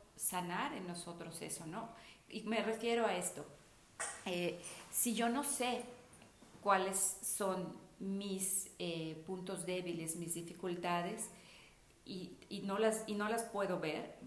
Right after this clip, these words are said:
va a venir alguien que me las muestre, y muchas veces, como tú decías, son los hijos, porque los hijos son esos maestros de vida que nos van a enseñar. Y ojalá nos enseñaran en amor, ¿no? Porque si nosotros de veras los vemos así, como nuestros grandes maestros, y aprender de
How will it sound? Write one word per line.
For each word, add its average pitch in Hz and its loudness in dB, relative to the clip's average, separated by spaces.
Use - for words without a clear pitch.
va 220 4
a 233 6
venir 202 0
alguien 226 -2
que 190 -6
me 175 -6
las 160 -6
muestre, 175 -6
y 202 -6
muchas 208 -6
veces, 185 -6
como 170 -8
tú 180 -8
decías, - -2
son 208 -2
los 214 -6
hijos, 214 -8
porque 185 -8
los 180 -8
hijos 196 -10
son 185 -8
esos 175 -10
maestros 175 -12
de 180 -12
vida 170 -12
que 185 -6
nos 175 -2
van 170 -4
a 180 -4
enseñar. 170 -6
Y 180 -2
ojalá 180 -4
nos 190 -8
enseñaran 170 -6
en 160 -6
amor, 160 -6
¿no? 175 -8
Porque - -6
si 196 2
nosotros 208 -4
de 185 -6
veras 214 -4
los 196 -8
vemos 185 -8
así, 170 -2
como 180 -6
nuestros 165 -8
grandes 214 -4
maestros, 165 -10
y 170 -8
aprender 165 -8
de 170 -8